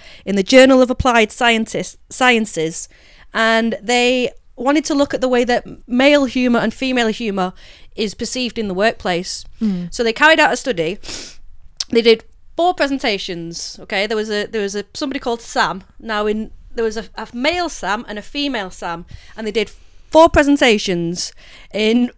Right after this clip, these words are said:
Speaker 1: one of the presentations, the female Sam and the male Sam told jokes, and in the other two, they didn't do any jokes. It was the same presentation,
Speaker 2: Right.
Speaker 1: they just took out the five jokes.
Speaker 2: Mm-hmm.
Speaker 1: So they wanted to see how people reacted to the presentations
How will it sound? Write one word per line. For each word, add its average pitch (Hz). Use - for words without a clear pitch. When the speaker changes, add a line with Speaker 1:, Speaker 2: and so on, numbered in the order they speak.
Speaker 1:
one 277
of 359
the 311
presentations, 247
the 226
female 262
Sam 220
and 220
the 220
male 233
Sam 214
told 208
jokes, -
and 214
in 220
the 226
other 240
two, 185
they 196
didn't 220
do 214
any 196
jokes. 196
It -
was -
the 220
same 269
presentation, 220
Speaker 2:
Right. 180
Speaker 1:
they 180
just -
took -
out 202
the 185
five 202
jokes. -
Speaker 2:
Mm-hmm. 196
Speaker 1:
So -
they 226
wanted 277
to 254
see 262
how 220
people 208
reacted 202
to 208
the 185
presentations 190